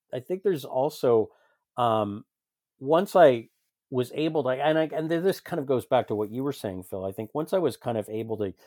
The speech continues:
to get away from judging myself, uh, and, and just frankly being more comfortable with being an introvert in sort of a,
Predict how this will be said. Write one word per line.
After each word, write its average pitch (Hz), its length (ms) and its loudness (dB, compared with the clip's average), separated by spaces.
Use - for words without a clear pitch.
to 135 80 -2
get 123 440 -2
away 127 640 -2
from 107 580 -4
judging 120 540 4
myself, 123 960 -4
uh, 113 300 4
and, 175 160 -4
and 220 340 0
just - 260 -10
frankly 180 420 -2
being 147 300 -2
more 147 160 2
comfortable 147 560 -2
with 113 260 -6
being 131 280 -4
an 117 80 -4
introvert 113 640 -4
in 117 300 -6
sort 117 200 -8
of 110 100 -6
a, 107 40 -12